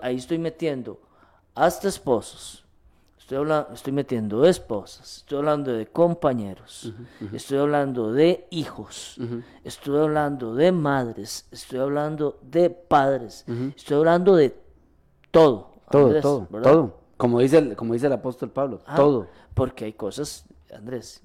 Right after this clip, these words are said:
Speaker 1: que a veces no le va a agradar a la,
Speaker 2: Ujú,
Speaker 1: por, por,
Speaker 2: ujú.
Speaker 1: porque como usted es cristiano,
Speaker 2: Exactamente.
Speaker 1: ¿ah? y, y se no comparte, eh, de ahí, lo que ellos están haciendo,
Speaker 2: Ujú.
Speaker 1: entonces usted, y repito esto, yo no creo en un cristiano amargado,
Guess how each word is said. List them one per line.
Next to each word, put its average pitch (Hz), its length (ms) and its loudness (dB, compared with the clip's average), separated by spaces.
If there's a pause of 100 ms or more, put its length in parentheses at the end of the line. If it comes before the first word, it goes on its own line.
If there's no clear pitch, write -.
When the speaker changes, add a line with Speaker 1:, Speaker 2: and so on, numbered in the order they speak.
Speaker 1:
que 104 160 -16
a 95 60 -18
veces 120 400 -12
no 90 160 -12
le 101 140 -12
va 110 80 -6
a - 20 -8
agradar 127 380 -6
a 143 40 -6
la, 143 120 -6
Speaker 2:
Ujú, 120 240 -6
Speaker 1:
por, 113 200 -10
por, 110 320 -12
Speaker 2:
ujú. 107 120 -8
Speaker 1:
porque 117 180 -12
como 104 220 -16
usted 120 140 -14
es 117 100 -12
cristiano, 156 560 -6 (500)
Speaker 2:
Exactamente. 139 640 -4
Speaker 1:
¿ah? - 40 -20 (480)
y, 117 260 -4 (100)
y - 40 -12
se 117 180 -8
no 120 100 -6
comparte, 143 680 -4
eh, 107 460 -8 (560)
de 123 80 -12
ahí, 110 300 -14
lo 120 180 -8
que 113 140 -10
ellos 123 240 -8
están 135 240 -6
haciendo, 135 540 -8 (220)
Speaker 2:
Ujú. 120 300 -6 (340)
Speaker 1:
entonces 113 540 -10
usted, 143 300 -6 (580)
y 151 160 0
repito 151 480 2
esto, 131 220 -8
yo 139 200 -2
no 185 200 -2
creo 170 440 2
en 139 60 -4
un 143 120 -6
cristiano 156 420 -4
amargado, 123 600 -4